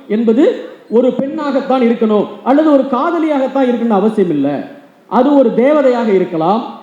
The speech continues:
அல்லது ஒரு சாத்தானாக கூட இருக்கலாம். ஆகவே அவர் வந்து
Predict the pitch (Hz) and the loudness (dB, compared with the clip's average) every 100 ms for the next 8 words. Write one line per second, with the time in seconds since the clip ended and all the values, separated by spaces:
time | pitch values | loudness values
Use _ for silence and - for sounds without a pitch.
0 | - 190 294 294 277 240 - 233 - 311 | -8 0 2 4 4 4 2 -4 0 0
1 | 294 269 247 233 226 196 196 165 180 - | 2 2 2 2 2 2 0 -2 -2 -4
2 | - - - 254 285 294 302 254 262 240 | -10 -16 -2 2 2 4 4 6 6 4
3 | 233 | 2